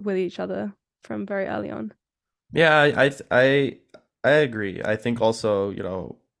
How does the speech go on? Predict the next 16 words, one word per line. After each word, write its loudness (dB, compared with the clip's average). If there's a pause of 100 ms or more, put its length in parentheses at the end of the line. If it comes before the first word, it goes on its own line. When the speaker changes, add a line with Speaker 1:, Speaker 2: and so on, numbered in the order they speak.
(160)
Speaker 2:
I've 2
been 2
able 4
to -12
talk 0
with -8
you -2
about 2
some -4 (380)
hashtag 2
real 0
stuff, -2 (160)
you -8
know, -2
that, 0
uh, 2